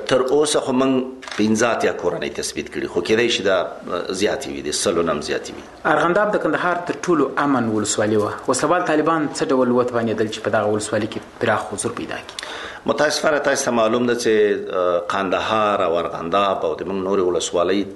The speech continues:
Speaker 1: طالبانو ته هم ډېر اهمیت لري. موږ، آه، تقریبا د دوه نیمو میاشتو را په دې خوا د طالب په مقابل کې د ارغنداب په دشتو او د میوند او په ژړۍ او په دې ځایو کې شاولي کوټ په جنګ ورسره اخته و. متاسفانه دښمن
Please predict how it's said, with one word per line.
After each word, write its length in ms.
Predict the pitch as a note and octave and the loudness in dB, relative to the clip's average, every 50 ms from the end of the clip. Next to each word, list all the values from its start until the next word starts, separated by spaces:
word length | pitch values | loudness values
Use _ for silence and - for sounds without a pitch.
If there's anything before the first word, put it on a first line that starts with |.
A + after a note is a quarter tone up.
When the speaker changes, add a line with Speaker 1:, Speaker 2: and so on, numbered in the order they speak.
| - - - E2 | -16 -10 -6 -2
Speaker 1:
طالبانو 440 | E2+ E2+ E2+ - G2+ G2 G2 F#2+ - E2 | 0 0 0 2 2 0 0 0 -2 -4
ته 20 | D#2+ F2 F#2 | -4 -4 -4
هم 160 | F#2+ F2 E2 | -4 -4 -2
ډېر 160 | A2+ G2 F#2+ - - - - | 0 0 0 0 -2 -2 -2
اهمیت 400 | - - E2+ E2 D#2 - - - | -2 0 -2 -2 -4 -4 -8 -8
لري. 220 | D2 B1+ A1+ - - - - - - - - - - - - - - - | -8 -8 -8 -12 -14 -18 -18 -16 -14 -14 -12 -12 -12 -14 -14 -14 -6 0
موږ، 260 | G#2+ A#2 B2+ C3+ C3+ C3+ C3+ C3+ B2+ - - - - | 2 2 4 4 4 4 4 2 2 0 -4 -6 -2
آه، 160 | - G2 G2 F#2+ - - | 0 2 2 2 0 -2
تقریبا 480 | G2 - - G#2+ A2+ B2 C3 A#2 B2 A#2+ A#2 A2+ G#2+ G2 F#2 F2 E2 G2+ | -2 -2 0 0 2 2 2 2 2 2 2 0 0 -2 -4 -4 -2 -2
د 120 | F#2+ - - E2 F2 | -2 -2 -2 -4 0
دوه 120 | G2 G2 A2+ | 0 2 2
نیمو 160 | C#3 C#3+ C#3 A#2+ A2 | 2 2 2 2 2
میاشتو 300 | G#2 G2 F2+ - - G2 | 0 -2 -2 -2 0 0
را 100 | F#2 F2+ | 0 0
په 120 | - F#2 | -2 -2
دې 140 | E2+ F#2 F2+ F2 - | -2 -2 -2 -2 -2
خوا 160 | E2 D#2 D2 - - - - - - - - - | -4 -4 -4 -6 -10 -14 -14 -12 -12 -12 -8 -2
د 100 | - G#2+ G#2+ - | -2 -2 0 0
طالب 260 | F2 F2+ G2+ A2 G#2+ - | 0 2 2 2 0 0
په 60 | G2+ | -4
مقابل 440 | F#2+ F#2 - - F2 F2 F#2 G#2 G#2+ | -4 -4 -4 -2 -2 0 2 0 0
کې 120 | - - F2+ F2+ | 0 -2 -2 0
د 20 | F2+ F2+ | 0 0
ارغنداب 440 | F2+ E2 F2 E2+ F2 F#2+ G2 F#2+ - - | 0 -2 -4 -2 0 0 0 0 0 -2
په 60 | F#2+ E2+ F2+ | -2 0 0
دشتو 320 | F2 E2+ - - - F#2 | -2 -2 -2 -4 -2 0
او 140 | E2+ E2 E2 - | 0 0 0 -2
د 80 | E2 E2 D#2 | -4 -4 -4
میوند 440 | D2+ D#2 E2+ F#2+ G2 F#2+ F#2 E2+ | -4 -2 0 0 0 0 0 0
او 100 | E2 D#2+ D#2+ - - | 0 0 0 -2 -4
په 300 | - E2 D#2 D#2 D#2 D2+ | -4 -2 -2 -2 -2 -2
ژړۍ 280 | - F2+ F#2 F#2 F#2+ F#2 | -2 0 2 4 4 4
او 40 | F#2 | 4
په 120 | - F#2+ | 2 0
دې 100 | F#2 G2 F#2+ F#2 | 0 0 0 2
ځایو 220 | G2 G2 G2 F#2+ F#2+ | 2 2 2 0 -2
کې 240 | G#2 G2+ F2+ F2 - | -4 -4 -2 0 0
شاولي 280 | F#2+ F2 E2+ F2 F#2+ F#2 - | 2 2 2 2 0 0 2
کوټ 160 | A2+ A2+ A2 - - - - - - - - | 2 2 2 0 -6 -8 -10 -12 -14 -10 -2
په 280 | - F#2+ F#2+ F#2 F2+ F#2+ G#2 | 2 4 4 4 4 4 2
جنګ 220 | A#2 G#2+ G#2+ G2+ | 2 2 2 0
ورسره 260 | - - - E2+ - | -4 -4 -4 -4 -4
اخته 220 | - - - - E2 | -4 -6 -4 -4 -4
و. 40 | D2+ - - B2+ | -6 -4 -4 -4
متاسفانه 540 | B2 B2+ B2+ B2+ A#2+ - - A#2+ A#2 A2 A2 G2+ G#2+ | -2 0 0 0 0 0 0 0 0 0 0 0 -2
دښمن 260 | G#2 - A#2 A#2+ | -2 -2 0 0